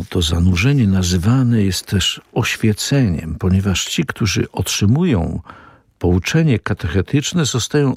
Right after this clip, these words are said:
oświeceni w duchu. Ochrzczony, otrzymawszy w chrzcie słowo, to Boże Słowo, Słowo, które stało się ciałem,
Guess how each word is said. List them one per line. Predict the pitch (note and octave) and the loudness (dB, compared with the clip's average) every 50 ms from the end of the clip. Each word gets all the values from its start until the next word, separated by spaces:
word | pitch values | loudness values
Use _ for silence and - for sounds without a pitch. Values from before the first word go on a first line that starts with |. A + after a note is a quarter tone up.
| _ - | _ -4
oświeceni | E3 D#3 - - - - D#3+ C#3+ - - G3+ F#3+ G3+ F#3 D3 C3 | -4 -2 -2 -4 -2 -2 -2 -2 0 -2 0 0 2 2 0 -2
w | B2 | -2
duchu. | B2 B2 A2+ F#2 D#2+ - - - - - _ - _ _ _ _ _ _ _ _ _ _ _ _ _ _ _ _ _ _ _ - _ _ _ _ _ | -2 -2 -2 -2 -2 -8 -14 -18 -20 -20 _ -20 _ _ _ _ _ _ _ _ _ _ _ _ _ _ _ _ _ _ _ -20 _ _ _ _ _
Ochrzczony, | - F#2+ - - - - C#3+ C#3+ D#3 D#3 D3 | -4 -4 -2 -2 -2 0 2 2 2 2 2
otrzymawszy | - A#2+ A2 - - B2 B2 C#3 C#3+ - - - C3+ | 0 -2 -2 -2 0 2 2 2 2 -2 -4 -2 -4
w | G#2 - | -4 -4
chrzcie | - - - - - - C3+ C3+ A#2+ G2 - - - - - - _ | -6 -10 -10 -8 -4 0 0 0 0 -2 -4 -12 -20 -20 -20 -20 _
słowo, | - - - - - A2+ A2 G#2+ A#2+ B2+ A2+ F#2+ E2 F2 F2+ F#2 A#2+ C3 F3 A3 B3 _ - _ _ _ _ _ _ _ _ _ _ _ _ _ _ _ _ _ _ | -10 -8 -8 -4 -2 0 2 2 2 2 2 2 0 -2 -2 -2 0 0 0 -2 -4 _ -16 _ _ _ _ _ _ _ _ _ _ _ _ _ _ _ _ _ _
to | - - | -4 -2
Boże | E2 D#2+ E2+ F2 G2 C3+ C3+ B2+ A2 F2 E2+ F2+ F2+ E2 | -2 -2 -2 -2 0 2 2 2 2 0 2 0 0 0
Słowo, | - - - - F#2 F2 - - F2 F2 A2 C3+ D#3+ - _ _ _ _ _ _ _ _ _ _ _ _ _ _ _ _ _ | -2 -4 -2 -2 0 0 0 -2 -2 -2 -2 -2 -2 -6 _ _ _ _ _ _ _ _ _ _ _ _ _ _ _ _ _
Słowo, | - - - - G2+ G#2 A2 A2+ G#2+ | -10 -8 -4 0 0 0 0 0 -4
które | G2 - - G#2 G2+ | -8 -2 0 0 0
stało | F2+ - - - A2+ G#2 G2+ F#2 | 0 -2 -2 -2 0 0 0 0
się | - - G2 G2 F#2+ | 0 2 2 2 2
ciałem, | - - - C3+ B2 G2 F2+ E2+ E2+ G2 A#2+ C3 C#3+ F3+ | 2 0 0 0 2 2 0 0 0 0 0 0 0 -2